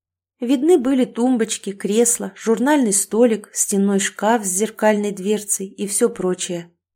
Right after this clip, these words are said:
Человек был в зеркале. Не отражался в нём, а стоял внутри. Это был мужчина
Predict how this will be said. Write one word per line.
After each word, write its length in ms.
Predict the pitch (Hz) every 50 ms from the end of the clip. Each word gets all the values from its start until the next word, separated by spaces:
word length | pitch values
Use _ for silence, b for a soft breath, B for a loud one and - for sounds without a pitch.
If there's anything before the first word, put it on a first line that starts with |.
| _ _ _ _ _ _ _ _ _
Человек 680 | - - 190 190 190 190 185 196 233 247 247 - - _ _
был 220 | 180 180 208 208
в 80 | 208 196
зеркале. 640 | 196 202 226 208 180 - - 175 170 170 170 - _ _ _ _ _ _ _ _ _ _ _ _
Не 140 | 202 208 220
отражался 720 | 220 220 - 269 269 247 196 220 220 226 240 - - 277 240
в 80 | 226
нём, 340 | 247 233 214 190 175 175 B B B B B B B
а 120 | - 185
стоял 520 | - - - 220 220 214 240 247 226 202
внутри. 640 | 170 170 185 196 202 202 - 208 190 170 175 175 _ _ _ _ _ _ _ _ _ _ _ _ _
Это 200 | - 214 214 247
был 180 | 214 214 247 233
мужчина 720 | 247 269 269 - - - - 240 208 180 170 170 175 -